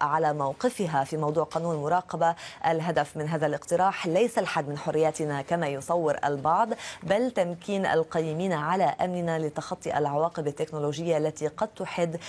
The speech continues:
من قدرتهم على القيام بمهامهم.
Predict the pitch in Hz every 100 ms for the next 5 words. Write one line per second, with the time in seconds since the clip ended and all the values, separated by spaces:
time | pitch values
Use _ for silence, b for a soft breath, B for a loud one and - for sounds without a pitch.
0 | B B 180 165 - 160 170 170 165 165
1 | 160 143 139 165 160 151 - 156 151 151
2 | 147 143 - 147 175 151 147 143 139 135
3 | 147 143